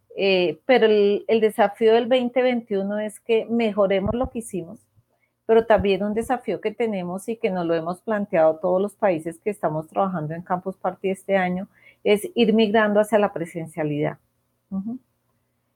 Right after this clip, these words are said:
Eh, y por eso se creó una de las secciones que se llama el C P Spot y es comenzar a hacer cosas presenciales, obviamente,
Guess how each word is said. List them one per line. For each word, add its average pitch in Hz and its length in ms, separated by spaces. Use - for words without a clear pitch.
Eh, 190 360
y 220 80
por 226 180
eso 208 240
se 233 180
creó 202 280
una 190 140
de 196 60
las 220 120
secciones 170 460
que - 120
se 214 100
llama 160 160
el 156 80
C 202 120
P 190 140
Spot 190 340
y 190 180
es 180 120
comenzar 202 440
a 185 40
hacer 202 220
cosas 214 340
presenciales, 208 600
obviamente, 208 1000